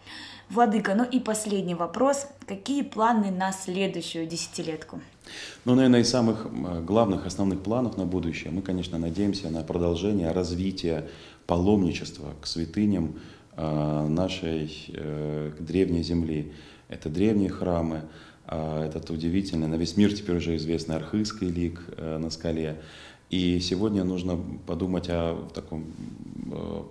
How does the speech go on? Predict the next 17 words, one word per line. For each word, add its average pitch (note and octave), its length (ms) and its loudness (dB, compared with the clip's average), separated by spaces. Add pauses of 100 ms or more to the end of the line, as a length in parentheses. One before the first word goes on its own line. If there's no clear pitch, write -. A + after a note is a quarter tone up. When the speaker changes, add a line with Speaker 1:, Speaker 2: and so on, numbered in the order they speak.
Speaker 2:
профессиональном G2 880 2
уровне F2 440 2
развития E2 500 0
этого D#2+ 240 -2
паломничества. D2+ 880 -4
Оно E2 200 -2
сегодня E2+ 260 -2
осуществляется, G2 880 -2
но, F2 180 2
на F2 120 0
мой A2 180 0
взгляд, F2+ 340 -2
потенциал F#2 480 -4
здесь F2+ 280 -2
ещё - 200 -6
не E2 140 -2
исчерпан. D#2 500 -6